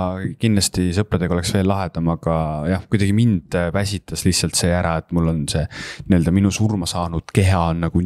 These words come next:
siukse koha peal, kus nagu mul kõik asjad seal, vaata, <laughs> tahan. Aga ma ei, ma ei, ma ei ole nõus uuesti alustama ja selle puhul on ka siis see, et, et isegi siis, kui sa näiteks lööd käega,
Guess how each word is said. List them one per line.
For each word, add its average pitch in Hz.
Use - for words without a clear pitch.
siukse 117
koha 87
peal, -
kus -
nagu 69
mul 107
kõik 117
asjad 98
seal, 82
vaata, 82
<laughs> 110
tahan. 95
Aga 98
ma 101
ei, 95
ma 101
ei, 104
ma 107
ei -
ole 107
nõus 98
uuesti 95
alustama 87
ja 92
selle 120
puhul 107
on 95
ka 98
siis 95
see, 95
et, -
et 101
isegi 92
siis, 90
kui 87
sa 90
näiteks 90
lööd -
käega, 95